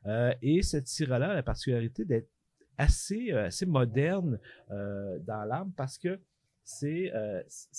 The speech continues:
c'est vraiment une syrah énergétique, là. On n'est pas dans une syrah lourde, euh, potente du nord du Rhône, on est dans une syrah Nouveau Monde, euh,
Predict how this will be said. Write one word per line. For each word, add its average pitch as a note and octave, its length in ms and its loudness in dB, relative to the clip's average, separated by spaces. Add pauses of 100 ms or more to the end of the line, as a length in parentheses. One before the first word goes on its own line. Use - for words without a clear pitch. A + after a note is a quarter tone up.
(120)
c'est - 100 -2
vraiment F#3+ 120 0
une A3+ 40 -10
syrah C3+ 240 0
énergétique, A2 560 -2
là. D#2+ 140 -8
On G2+ 80 -6
n'est A2 100 -6
pas F3 180 -2
dans F3 100 0
une A2+ 80 0
syrah A#2+ 400 -2
lourde, C3 500 0 (400)
euh, G2 400 -6 (680)
potente D3 540 -2
du A2+ 140 -6
nord B2 200 0
du A#2+ 120 -2
Rhône, C#3 260 -4
on A#2+ 60 -4
est G#2 180 -8
dans A#2+ 80 -4
une A2 120 -10
syrah C3+ 320 -4
Nouveau D3+ 360 0
Monde, B2+ 460 -6 (320)
euh, G2 180 -6